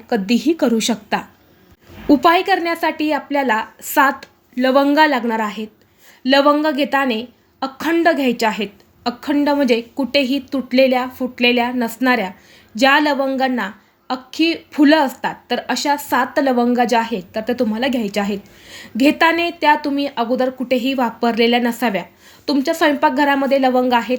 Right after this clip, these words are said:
त्यातील तुम्ही सात काढल्या तरीसुद्धा चालेल, परंतु घेताना त्या लवंगा तुम्ही अगोदर पूजेमध्ये वापरलेल्या नसाव्या. अशा नवीन सात लवंगा ज्या आहेत,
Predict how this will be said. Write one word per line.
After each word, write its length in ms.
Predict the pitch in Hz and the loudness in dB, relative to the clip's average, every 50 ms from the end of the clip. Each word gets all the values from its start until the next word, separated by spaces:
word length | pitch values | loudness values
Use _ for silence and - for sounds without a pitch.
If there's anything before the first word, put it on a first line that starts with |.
| 247 - | -2 0
त्यातील 360 | 247 233 240 285 311 294 - | 0 0 2 0 -2 -2 0
तुम्ही 200 | 311 285 277 277 | -2 -2 -2 -2
सात 320 | 277 - 254 247 247 - - | 0 0 0 0 0 -4 -4
काढल्या 340 | - 247 240 220 240 202 208 240 233 - - | -2 -2 0 0 0 0 0 -2 -6 -4 -4
तरीसुद्धा 580 | 240 233 233 226 - 247 208 185 196 220 269 302 - - - - - - - - | -2 -2 -2 -4 -4 -6 -6 -4 -2 -2 -2 -2 -4 -8 -20 -20 -20 -10 0 2
चालेल, 280 | 285 262 226 196 208 220 | 2 2 2 0 -4 -2
परंतु 680 | - 254 262 269 277 294 277 269 - 311 311 320 311 294 - | 0 2 2 2 2 0 -2 -4 -2 -2 -2 -2 -4 -6 -6
घेताना 480 | 269 277 - - 294 294 277 240 196 196 - - | -4 -4 0 0 0 0 0 -2 -4 -6 -6 -2
त्या 120 | 269 277 285 | 2 2 2
लवंगा 440 | 285 269 262 254 254 254 254 254 262 262 277 | 2 2 0 0 0 0 0 -2 -2 -4 -2
तुम्ही 220 | 247 247 247 254 | -2 -2 -2 -2
अगोदर 440 | 254 - 240 226 220 240 208 254 262 | -4 -4 -4 -2 -2 0 -2 -2 -4
पूजेमध्ये 640 | 254 - 247 233 202 254 277 262 262 254 220 262 262 | -2 -4 -2 0 2 2 2 2 2 0 0 0 0
वापरलेल्या 580 | 240 233 - - - - 240 226 233 233 240 240 | 0 -2 -4 -4 -4 -4 -2 0 0 0 0 0
नसाव्या. 400 | 233 226 - 262 233 202 175 180 - _ _ - - - - - - | -2 -2 -2 -4 -4 -4 -4 -10 -12 _ _ -20 -20 -20 -20 -12 -4
अशा 420 | - 254 247 - 302 294 302 311 302 302 - | -2 0 2 4 4 4 4 2 0 -2 -4
नवीन 400 | - 254 254 254 233 294 320 320 339 339 330 - - | -4 -2 0 0 2 0 0 0 -2 -4 -6 -8 -10
सात 340 | - - 269 269 277 277 - | -6 -2 -2 -2 0 0 0
लवंगा 440 | 285 285 262 240 240 240 240 240 | 0 0 0 0 0 0 0 -2
ज्या 140 | 240 214 240 | 0 0 -2
आहेत, 240 | 220 - - 233 185 | -2 -2 -4 -6 -8